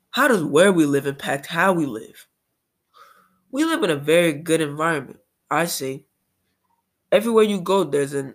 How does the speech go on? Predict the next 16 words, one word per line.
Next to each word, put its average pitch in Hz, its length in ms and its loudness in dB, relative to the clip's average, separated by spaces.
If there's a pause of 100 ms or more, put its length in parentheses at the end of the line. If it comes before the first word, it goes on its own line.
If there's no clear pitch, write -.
nice 135 380 -10
house, 175 400 -2 (100)
most 147 260 -10
kids 151 220 -4
can 147 180 -10
go 143 120 0
to 139 80 -4
school, 160 340 -4
and 170 160 0
there's 170 220 4
rarely 151 500 0
any 160 140 -2
violence. 165 640 -2 (1800)
What 240 180 2
does 214 260 0
this, 185 300 -2